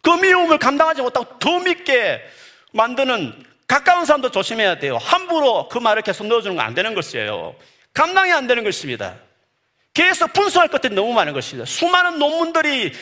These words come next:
책들이 내 앞에 계속 펼쳐지니까 그걸 앉아서 쪼개고 앉아있으니 얼마나 그 아이가, 그 영혼이 괴롭겠습니까? 그런데 "용서하겠다. 따지지 않겠다.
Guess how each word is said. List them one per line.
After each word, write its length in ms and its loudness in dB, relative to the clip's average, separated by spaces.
책들이 440 0
내 80 2
앞에 260 0
계속 300 0
펼쳐지니까 760 -6
그걸 220 4
앉아서 380 2
쪼개고 360 2
앉아있으니 720 0
얼마나 400 4
그 160 -2
아이가, 340 2
그 200 -2
영혼이 300 0
괴롭겠습니까? 920 -6
그런데 580 -2
"용서하겠다. 680 -10
따지지 380 0
않겠다. 540 -14